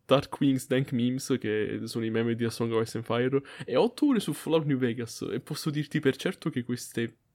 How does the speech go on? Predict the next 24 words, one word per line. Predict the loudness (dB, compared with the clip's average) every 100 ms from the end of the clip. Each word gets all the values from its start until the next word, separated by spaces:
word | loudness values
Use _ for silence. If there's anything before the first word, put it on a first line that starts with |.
| _ _ _ _
qu-, | -20 -10
questi | -2 0 4
dati | 4 4 4
non | 2
si | 2 -2
trovano. | -2 -2 -2 -4 -6
<laughs> | -10 -12 -14 -20 _ _ _ _
Per | 0 2
vari | 6 4 4
motivi, | 4 4 4 2 2 0
sia | 2 2
per | 4 4
lunghezza | 4 2 0 0 2
che | 4 6
per | 4
il | 0
tipo | -2 -2
di | 0
subreddit. | 0 0 0 -2 -4 -2
This | 0 2
doesn't | 2 2 0
check | -2 -2
out, | -4
chief. | -4 -4 -4 -6